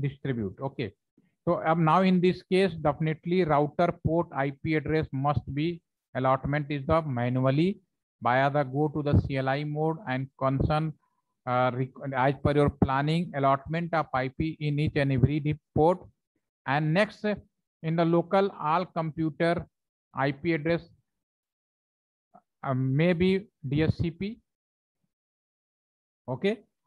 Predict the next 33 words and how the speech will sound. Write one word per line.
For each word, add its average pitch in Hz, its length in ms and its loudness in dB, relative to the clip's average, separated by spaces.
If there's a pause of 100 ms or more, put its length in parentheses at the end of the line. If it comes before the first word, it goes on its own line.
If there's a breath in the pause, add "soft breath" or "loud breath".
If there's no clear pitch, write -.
(160)
and 180 240 2 (100)
I 156 160 2
want 180 300 2
to 202 80 0
communicate 175 580 -2
from 165 220 4
one 175 200 2
location 170 500 -2
to 175 80 -2
another 151 300 -2
location, 165 640 -4 (340)
definitely 156 540 -2
routing 147 420 0
protocol 147 560 0
required. 151 520 0 (960)
And 170 300 -2 (260)
one 160 200 2
more 180 260 4 (120)
thing, 185 240 0 (240)
D 139 160 -2
N 147 120 0
S 151 120 -4
service 120 380 0
is 107 160 -4
required. 87 520 -12
Okay, 113 280 -14 (260)
so 156 80 -6
this 165 280 -4
is 190 160 -2
the 190 100 -2
minimum 180 600 0
requirement 139 720 0
of 151 220 -2